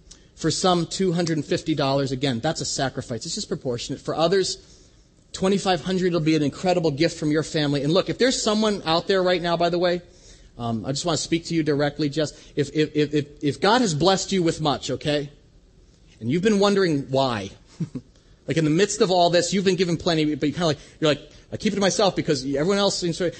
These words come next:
but God's, like, opened His hand and, like, you've achieved more than you hoped for in your financial dreams, and you wonder why.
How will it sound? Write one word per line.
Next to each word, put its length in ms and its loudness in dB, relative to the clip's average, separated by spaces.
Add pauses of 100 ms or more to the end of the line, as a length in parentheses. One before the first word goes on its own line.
but 180 0
God's, 300 4
like, 180 0
opened 320 4
His 120 2
hand 160 2
and, 100 4
like, 180 2
you've 140 4
achieved 480 2
more 300 6
than 160 4
you 160 4
hoped 240 2
for 160 2
in 60 4
your 120 6
financial 480 0
dreams, 420 0 (220)
and 140 4
you 140 4
wonder 320 4
why. 380 4